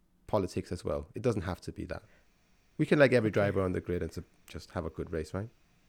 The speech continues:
Speaker 2: So n-, next weekend, you know, I'll, I'll take Christopher to a tattoo shop, and he's already going to,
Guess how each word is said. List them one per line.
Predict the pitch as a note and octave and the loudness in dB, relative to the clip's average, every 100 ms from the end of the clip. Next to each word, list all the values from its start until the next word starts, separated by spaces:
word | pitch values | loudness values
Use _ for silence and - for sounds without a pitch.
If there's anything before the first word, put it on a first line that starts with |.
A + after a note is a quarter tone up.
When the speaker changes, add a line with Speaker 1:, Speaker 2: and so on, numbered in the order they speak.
| - _ _ | -20 _ _
Speaker 2:
So | - D#3+ | -4 -4
n-, | E3 D#3+ | -4 0
next | F3 G3 - | 4 4 2
weekend, | F3+ F#3 F3 F3+ G#3+ F3 | 2 2 4 4 2 0
you | E3+ | 0
know, | D#3+ F3 F3 E3+ D#3 D3+ | 4 4 4 2 -2 -4
I'll, | |
I'll | D3+ | -6
take | - E3+ - | -2 -4 -2
Christopher | E3 - D#3 D#3 | -6 -4 -6 -6
to | - D#3+ | -4 -4
a | |
tattoo | - D#3 - E3 | -4 -8 -6 -6
shop, | D3 - D#3 - | -4 -4 -4 -4
and | D3 | -2
he's | D3+ D3 | -2 0
already | D3 C#3+ | 0 0
going | D3+ C#3+ | -2 -4
to, | - C#3+ | -6 -10